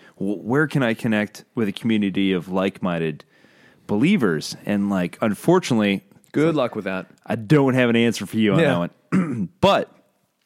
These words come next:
Speaker 1: sometimes the right answer to that is,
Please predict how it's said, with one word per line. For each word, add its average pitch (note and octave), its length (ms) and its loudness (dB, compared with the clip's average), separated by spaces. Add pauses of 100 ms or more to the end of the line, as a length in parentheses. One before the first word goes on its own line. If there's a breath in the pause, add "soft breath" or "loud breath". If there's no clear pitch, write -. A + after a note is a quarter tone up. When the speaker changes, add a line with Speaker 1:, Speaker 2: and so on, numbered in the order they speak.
(460)
Speaker 1:
sometimes G#2+ 880 0 (480)
the A2 80 2
right B2+ 260 0
answer G2 460 -2 (140)
to A2+ 120 -4
that F#2 400 -2
is, F#2+ 400 -4